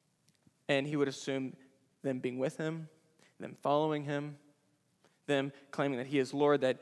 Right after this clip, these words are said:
they also would be generous as he is. Let me give kind of an example here,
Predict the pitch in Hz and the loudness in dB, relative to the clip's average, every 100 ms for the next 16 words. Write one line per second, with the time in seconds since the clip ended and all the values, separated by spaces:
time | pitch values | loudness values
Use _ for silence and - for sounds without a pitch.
0 | - - 139 127 127 135 131 131 131 123 | -2 4 6 6 2 -2 0 0 0 -2
1 | 131 127 - - 170 135 131 135 - 175 | -2 -4 -2 4 4 4 0 -2 0 0
2 | 135 - - - - - - _ - 190 | 0 -4 -12 -20 -20 -20 -20 _ -4 0
3 | 208 214 214 202 160 202 185 175 160 127 | 4 8 8 8 10 10 10 8 4 2